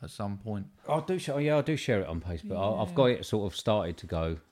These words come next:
Speaker 1: Yeah, we'll
Speaker 2: Um,
Speaker 1: sort
Speaker 2: I've
Speaker 1: that
Speaker 2: been
Speaker 1: out.
Speaker 2: sharing it anyway, so it's not reaching, it's not reaching any less people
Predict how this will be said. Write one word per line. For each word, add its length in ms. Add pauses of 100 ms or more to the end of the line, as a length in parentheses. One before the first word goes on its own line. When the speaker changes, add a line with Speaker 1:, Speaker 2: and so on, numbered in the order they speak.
(100)
Speaker 1:
Yeah, 220
we'll 180
Speaker 2:
Um, 40
Speaker 1:
sort 220
Speaker 2:
I've 80
Speaker 1:
that 60
Speaker 2:
been 100
Speaker 1:
out. 60
Speaker 2:
sharing 320
it 100
anyway, 460
so 180
it's 240
not 160
reaching, 340
it's 140
not 160
reaching 380
any 240
less 240
people 520